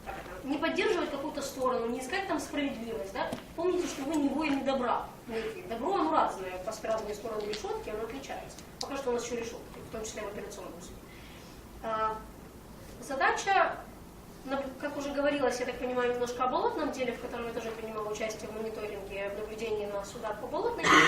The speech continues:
а задача обращать внимание на то, как, э, насколько, э, суд относится, э, с равных позиций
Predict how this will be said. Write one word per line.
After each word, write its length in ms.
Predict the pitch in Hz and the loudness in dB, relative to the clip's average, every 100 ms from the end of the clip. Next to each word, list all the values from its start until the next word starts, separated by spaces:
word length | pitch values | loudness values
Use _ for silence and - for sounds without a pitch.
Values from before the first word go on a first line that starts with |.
| 311 - - | 8 4 0
а 100 | 247 | 0
задача 640 | 233 254 415 - 359 302 - - | 2 6 6 6 4 4 0 -6
обращать 440 | 254 269 294 339 - | -2 2 2 2 0
внимание 500 | 294 294 311 285 262 | 0 4 4 4 2
на 200 | 262 269 | 2 0
то, 480 | - 359 453 494 - - - | 0 6 6 6 0 -10 -2
как, 240 | 330 330 - - - - | 4 4 2 -8 -14 -4
э, 280 | 254 240 240 | 0 2 2
насколько, 460 | 262 - 381 381 339 311 294 277 262 | 0 2 0 4 6 8 10 8 8
э, 880 | 247 240 233 233 233 233 233 226 226 | 2 2 2 2 2 2 2 0 -2
суд 200 | - 311 | -6 0
относится, 920 | 302 277 277 269 - 254 254 247 226 233 | 2 2 0 -2 0 2 4 4 4 0
э, 400 | - - - - | -6 -12 -14 -6
с 100 | 269 | 8
равных 380 | 277 262 240 - | 12 12 10 2
позиций 580 | 247 247 247 - 226 | 0 0 -4 -4 -4